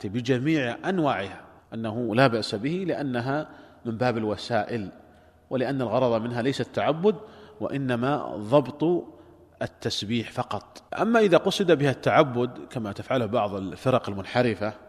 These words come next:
يأتي مسبحة فيها ألف، ألف حبة ويقصد التعبد لله تعالى بها ولهم طقوس في هذا، فهذا، هذا شيء آخر لا، لا، لا نتكلم عنه. هذا صحيح، هذه من البدع طريقتهم هذه، وحتى ال-، الأذكار التي يأتون بها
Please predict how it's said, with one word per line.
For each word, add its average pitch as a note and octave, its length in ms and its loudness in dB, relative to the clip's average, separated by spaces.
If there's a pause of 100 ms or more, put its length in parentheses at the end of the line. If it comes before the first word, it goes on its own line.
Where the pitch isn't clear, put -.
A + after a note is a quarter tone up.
(580)
يأتي G2 220 -10
مسبحة G#2+ 420 -6
فيها F#2+ 400 -6
ألف، G#2+ 440 -6 (340)
ألف G#2+ 180 -6
حبة A2+ 520 -4
ويقصد F2+ 640 -6
التعبد G#2+ 460 -2
لله G2 260 -4
تعالى G2 340 -4
بها A#2 360 -2
ولهم G2+ 520 -6
طقوس C3+ 480 2
في G#2 120 -4
هذا، B2+ 640 2
فهذا، D#3+ 320 -4
هذا E3 180 0
شيء D#3 420 -2
آخر F#2+ 240 -8
لا، F#2 200 -12
لا، F#2+ 200 -12 (420)
لا C#3+ 120 4
نتكلم A2+ 460 0
عنه. G2+ 200 -6 (380)
هذا G#2+ 180 -10
صحيح، C3+ 440 -4
هذه B2+ 140 0
من D3 100 2
البدع C#3 380 2
طريقتهم G#2+ 560 -2
هذه، A2 400 -4
وحتى - 1120 -8
ال-، A2 140 2
الأذكار A2 520 4
التي B2 400 -2
يأتون C3 360 -2
بها B2+ 480 0